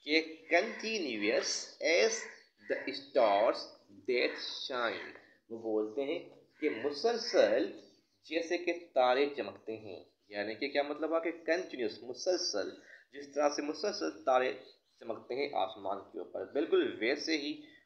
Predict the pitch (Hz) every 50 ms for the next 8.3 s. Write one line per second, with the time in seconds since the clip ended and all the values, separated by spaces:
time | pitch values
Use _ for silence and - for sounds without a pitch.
0 | _ _ 113 104 117 135 151 170 185 175 170 - - - _ _ _ _ - 127
1 | 127 117 110 120 143 147 - - - - _ _ _ _ _ _ _ _ _ _
2 | _ _ _ _ _ _ _ _ 117 117 117 117 110 135 143 - - 87 101 120
3 | 117 101 95 90 87 87 - 131 131 139 135 - - 113 120 123 - 87 87 90
4 | 87 - - - - - - - - - - - - - - - 139 143 156 165
5 | - - - 214 226 254 262 226 - - 208 202 214 202 - - 131 135 131 131
6 | 131 135 135 143 139 - - 107 101 - 120 123 127 123 107 98 98 104 107 107
7 | 101 101 104 107 - _ _ _ _ 127 143 156 147 117 98 90 87 - _ -
8 | 110 110 92 76 69